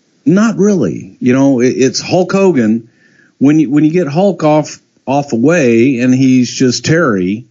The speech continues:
you know, he's a, he's a different person, but yet he's still Hulk Hogan. Warrior, you know, he changed his name to Warrior. He, he wanted to be the Ultimate Warrior, and that's who he, he became this persona.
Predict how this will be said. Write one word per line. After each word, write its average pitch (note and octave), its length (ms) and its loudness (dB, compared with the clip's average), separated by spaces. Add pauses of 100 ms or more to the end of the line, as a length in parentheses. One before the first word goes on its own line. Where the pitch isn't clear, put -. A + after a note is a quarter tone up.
(600)
you A#2 100 0
know, A#2+ 140 2
he's C#3 160 0
a, A2 60 -2
he's C#3 220 0
a B2+ 60 0
different B2+ 320 -2
person, E3 460 0
but G#2 140 0
yet B2+ 220 2
he's B2 220 0
still B2 240 0
Hulk A2+ 240 -2
Hogan. D#3 460 -2 (960)
Warrior, E3+ 680 2 (320)
you - 200 -8
know, D3 280 -4
he C3+ 120 2
changed C3+ 280 0
his D3 140 0
name G3+ 220 2
to F3 60 2
Warrior. E2 400 -2
He, G2 200 2
he A2+ 200 0
wanted A2+ 340 2
to G#2+ 60 0
be A2+ 180 2
the A#2+ 160 2
Ultimate G#2+ 360 0
Warrior, A#2+ 640 -2
and F#2 720 2 (380)
that's G#2+ 400 -2
who A2 680 2 (340)
he, C3 320 0
he C3 220 -2
became C3 420 0
this B2 160 2
persona. C3 760 -2